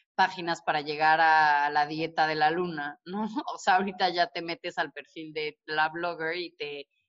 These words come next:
pasa todos tus tips de, eh, compensatorios, ¿no? Entonces, vas contracorriente, porque de verdad, ahorita estás en un punto en el que,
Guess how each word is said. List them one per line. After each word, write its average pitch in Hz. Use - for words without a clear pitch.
pasa 170
todos 165
tus 160
tips 175
de, 151
eh, 170
compensatorios, 160
¿no? 160
Entonces, 196
vas 220
contracorriente, 156
porque 160
de 160
verdad, 165
ahorita 165
estás 175
en 160
un 156
punto 160
en 156
el 147
que, 151